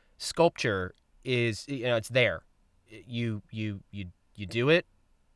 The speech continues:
and the artist creates it, and the sculpture exists for as long as it does, you know, but we can look at sculptures from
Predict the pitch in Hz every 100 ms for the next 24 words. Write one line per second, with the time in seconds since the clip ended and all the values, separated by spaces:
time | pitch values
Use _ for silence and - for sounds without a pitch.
0 | _ _ _ - 110 107 104 95 104 104
1 | 104 - - 110 101 131 - 196 - _
2 | _ _ 120 113 110 - 139 143 - 143
3 | 131 123 98 98 117 107 - - - -
4 | 120 110 110 117 110 101 104 - 170 123
5 | 104 98 120 104 95 92 - - - 123
6 | 117 143 151 123 170 160 104 - 120 -
7 | 120 107 - - _ _ - - 127 117
8 | 113 110